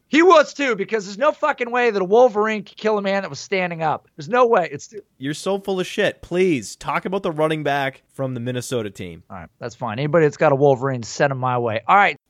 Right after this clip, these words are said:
Speaker 2: You're out of your element talking about wild animals.
Speaker 1: I, you know, I used to catch rodents.
Speaker 2: Can you p-, stop it? Just stop it.
Speaker 1: Okay, <laughs> no, I didn't. I don't wanna put that out there. I don't, no,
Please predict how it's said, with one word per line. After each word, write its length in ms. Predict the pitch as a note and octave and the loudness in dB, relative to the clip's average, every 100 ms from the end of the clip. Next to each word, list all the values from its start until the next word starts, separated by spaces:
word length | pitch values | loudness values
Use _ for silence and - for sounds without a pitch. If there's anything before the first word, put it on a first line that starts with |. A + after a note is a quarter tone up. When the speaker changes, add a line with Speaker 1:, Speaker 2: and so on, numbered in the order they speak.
| _ | _
Speaker 2:
You're 280 | A2+ G#2+ - | -12 -12 -8
out 260 | B2+ C#3 E3 | -2 0 0
of 140 | D#3 | -2
your 280 | D#3+ D#3+ D#3 | -2 -2 -4
element 520 | C#3 C#3+ C#3 A#2+ G#2 | -2 -2 -2 -4 -8
talking 360 | C3 A#2+ A#2+ B2 | -8 -8 -8 -10
about 380 | A2+ A2 G#2 - - | -6 -4 -6 -10 -8
wild 280 | G#2+ G#2 G2+ | -4 -4 -6
animals. 320 | F#2 E2 - _ | -10 -14 -20 _
Speaker 1:
I, 160 | E3 C#4 | -6 -6
you 160 | G#3+ | -4
know, 100 | A3+ | 0
I 100 | F#3+ | 2
used 300 | A#3 D4 D4 | 2 0 -4
to 100 | - | -10
catch 580 | D#3+ A#3 A#3+ - - - _ | -6 -2 -2 -2 -14 -20 _
rodents. 640 | - F3+ F3+ G2+ G#2 - _ _ | -2 -2 -2 -8 -18 -20 _ _
Speaker 2:
Can 180 | B3+ C4 | -6 -4
you 100 | D#4+ | -4
p-, 100 | A#3 | -6
stop 420 | - C#4 D#4+ D#4+ | 0 4 4 4
it? 320 | B3 D3+ - - | 2 2 -12 -12
Just 180 | A#3 | -10
stop 380 | - - D#4 - | -6 -4 -4 0
it. 340 | D4 E3 - - _ - - | 0 0 -4 -20 _ -20 -14
Speaker 1:
Okay, 100 | G#3+ - | -12 -10
<laughs> 40 | |
no, 240 | G#3+ - | -10 -6
I 120 | A3 G3 | -6 -6
didn't. 340 | E3 F#3+ E3+ | -6 -6 -2
I 100 | E3 | -2
don't 120 | A#3+ | -2
wanna 160 | A#3+ G#3 | -4 -4
put 200 | A3+ - | -6 -4
that 160 | F#3+ | -2
out 180 | F3 D#3+ | -2 -2
there. 140 | - C3+ | -4 -4
I 20 | |
don't, 220 | F#3+ F3 _ _ _ | -4 -6 _ _ _
no, 320 | F#3+ F3+ E3 | -4 -2 -4